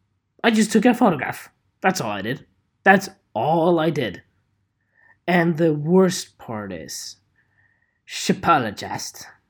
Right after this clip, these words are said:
What? Oh, you didn't hear what I said? Oh, sorry. She apologized. All right?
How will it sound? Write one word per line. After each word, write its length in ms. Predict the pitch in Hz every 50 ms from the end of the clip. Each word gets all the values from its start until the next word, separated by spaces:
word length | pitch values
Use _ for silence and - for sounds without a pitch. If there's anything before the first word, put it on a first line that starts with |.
| _ _ _ _ _ _ _ _ _ _
What? 180 | 190 196 233 -
Oh, 320 | 226 214 135 - - - _ _ _
you 80 | 175 175
didn't 180 | 202 196 190
hear 100 | 175 190
what 100 | 196 202
I 40 | 190
said? 320 | 185 - 208 214 208 - - _ -
Oh, 120 | 175 170
sorry. 280 | 170 - 160 135 113 - - - - _
She 360 | - - - 208 208 - _ _ -
apologized. 1200 | 160 - - - - - 120 120 123 117 104 90 - 87 71 58 50 - - - - - - _ _ -
All 80 | 135 139
right? 360 | 175 214 226 202 - -